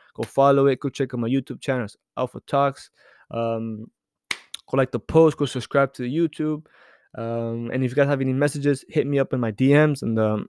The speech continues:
Instagram, Instagram, um, account, or just hit the link in the bio. And then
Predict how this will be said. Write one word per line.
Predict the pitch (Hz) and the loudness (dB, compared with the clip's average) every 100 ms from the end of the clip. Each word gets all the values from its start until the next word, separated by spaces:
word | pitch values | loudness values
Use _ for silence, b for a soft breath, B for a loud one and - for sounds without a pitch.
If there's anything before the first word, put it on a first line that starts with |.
| - | -4
Instagram, | 139 147 143 135 - | -2 0 0 -2 -2
Instagram, | 143 131 151 151 143 - | -2 0 2 0 0 0
um, | 131 127 | 2 2
account, | 131 - 147 151 | 2 2 2 4
or | 170 175 | 6 8
just | 151 135 | 6 2
hit | 156 - | -2 0
the | |
link | 143 135 | 0 0
in | 131 | -2
the | |
bio. | 123 135 139 139 139 - b b | 0 4 6 4 2 -4 b b
And | 120 120 | -2 2
then | 120 120 113 | 2 0 -4